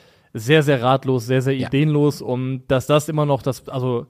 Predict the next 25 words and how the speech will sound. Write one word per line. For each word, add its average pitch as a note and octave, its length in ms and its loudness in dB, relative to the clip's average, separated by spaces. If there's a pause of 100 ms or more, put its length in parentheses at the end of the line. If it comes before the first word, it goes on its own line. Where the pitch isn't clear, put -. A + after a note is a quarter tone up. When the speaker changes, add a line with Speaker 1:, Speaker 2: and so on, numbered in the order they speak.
(300)
Speaker 1:
dass C#3 140 -2
es D#3 40 2
mehr, E3 260 4
es D3+ 80 -2
mehr E3+ 240 4
nicht F#3 240 0
zu D3 120 -10
zeigen E3 340 0
gibt - 160 -8
aktuell B2 440 0
nach B2+ 140 0
einem C3 140 -2
halben C3 220 2
Jahr B2+ 160 2
Thomas C3 260 -2
Tuchel C3+ 220 -2
als A2 160 0
das, B2 180 2
das A2+ 140 -2
ist A#2+ 100 -4
schon A#2 240 -2
sehr B2 180 2
besorgniserregend A#2 720 -2
und G#2 120 -6
enttäuschend C3+ 500 0